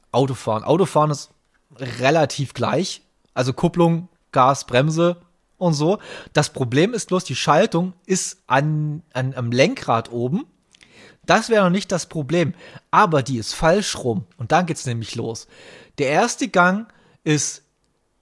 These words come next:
ähm, hinten, unten.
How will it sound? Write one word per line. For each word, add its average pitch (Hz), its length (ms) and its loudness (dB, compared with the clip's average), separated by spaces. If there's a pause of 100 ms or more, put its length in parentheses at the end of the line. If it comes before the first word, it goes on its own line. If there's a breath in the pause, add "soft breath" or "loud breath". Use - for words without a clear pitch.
(220)
ähm, 131 360 2 (520)
hinten, 269 720 -2 (600)
unten. 226 500 0